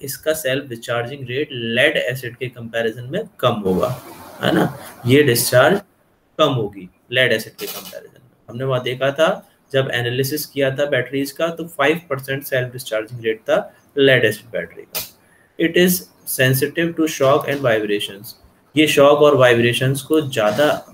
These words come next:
bear कर सकती है in comparison of lead acid battery। ठीक, damage of overcharge,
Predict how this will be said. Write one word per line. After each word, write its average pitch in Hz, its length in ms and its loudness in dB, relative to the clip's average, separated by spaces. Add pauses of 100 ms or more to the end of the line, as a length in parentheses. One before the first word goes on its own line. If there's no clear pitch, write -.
(120)
bear 123 240 0
कर 120 180 -2
सकती 135 340 -6
है 170 160 2
in 131 140 -2
comparison 117 560 0
of - 140 -2
lead 113 260 2
acid - 280 -12
battery। 92 340 -8 (1040)
ठीक, 175 240 0 (920)
damage 127 640 2 (120)
of 143 200 4 (1120)
overcharge, 139 840 4